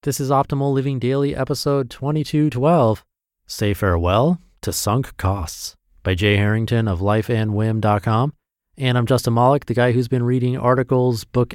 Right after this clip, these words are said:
excerpts, essays, sometimes stories, every day, including holidays, for over six years. Today is sort of a holiday, a half holiday, I guess, New Year's Eve.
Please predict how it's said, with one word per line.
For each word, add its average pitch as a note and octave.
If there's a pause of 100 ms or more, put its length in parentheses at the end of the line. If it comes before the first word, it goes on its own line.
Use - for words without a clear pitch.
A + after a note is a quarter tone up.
excerpts, B2+ (180)
essays, B2+
sometimes A#2
stories, C3+ (160)
every B2+
day, B2
including B2
holidays, A#2+
for G2+
over A#2
six -
years. C3 (680)
Today C#3+
is C#3+
sort F#2
of F2
a E2+
holiday, F2+
a F#2
half G2
holiday, F#2
I F#2
guess, G#2
New G#2+
Year's A2
Eve. A#2+